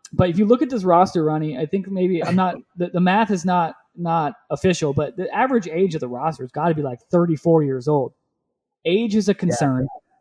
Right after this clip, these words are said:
Speaker 1: Shooting is still a concern. Um, what would your starting lineup be on opening night for the Lakers? I,
Speaker 2: Boy,
Speaker 1: I'll,
Speaker 2: so
Speaker 1: you do
Speaker 2: it'd
Speaker 1: yours,
Speaker 2: be,
Speaker 1: I'll do mine.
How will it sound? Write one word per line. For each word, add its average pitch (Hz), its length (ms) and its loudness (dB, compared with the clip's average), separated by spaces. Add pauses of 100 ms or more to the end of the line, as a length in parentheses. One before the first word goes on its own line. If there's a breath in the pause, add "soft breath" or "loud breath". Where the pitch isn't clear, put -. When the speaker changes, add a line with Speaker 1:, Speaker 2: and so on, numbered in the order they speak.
(120)
Speaker 1:
Shooting 233 380 2
is 220 120 -2
still 240 240 4
a 226 60 4
concern. 208 500 0 (800)
Um, 147 360 2 (120)
what 165 340 2
would 254 140 -2
your 160 560 4 (200)
starting 160 680 -2
lineup 147 460 -6
be 135 340 -6 (120)
on 135 200 -2
opening 135 400 -2
night 127 320 -10
for - 80 -14
the 120 100 -14
Lakers? - 600 -14 (540)
I, 151 140 -4
Speaker 2:
Boy, 120 200 -6
Speaker 1:
I'll, 160 180 2
Speaker 2:
so - 100 -4
Speaker 1:
you 180 240 -2
do 226 80 2
Speaker 2:
it'd 247 100 4
Speaker 1:
yours, 208 220 8
Speaker 2:
be, 180 60 0
Speaker 1:
I'll 175 160 8
do 175 140 2
mine. 135 300 -2